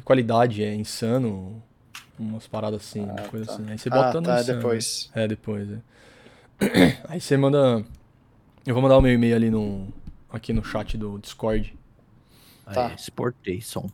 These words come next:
Speaker 1: Deixa eu salvar aqui o projeto.
Speaker 3: Já vou soltar na cara da donzeira.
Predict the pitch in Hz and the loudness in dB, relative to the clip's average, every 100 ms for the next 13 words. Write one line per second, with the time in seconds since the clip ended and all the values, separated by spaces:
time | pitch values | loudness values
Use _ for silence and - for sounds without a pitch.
0 | - 117 - 110 - 104 104 101 - 107 | -14 -18 -16 -16 -12 -12 -10 -12 -14 -16
1 | 101 98 98 104 120 120 _ - 131 131 | -16 -16 -14 -8 -8 -8 _ -14 -12 -10
2 | 131 _ _ _ _ _ _ _ 123 110 | -12 _ _ _ _ _ _ _ -16 -12
3 | 110 - 135 117 - 127 123 - 127 123 | -12 -8 -6 -4 -2 -2 -4 -4 -4 -2
4 | 123 110 104 92 95 95 90 85 | 0 2 2 0 -4 -4 -4 -8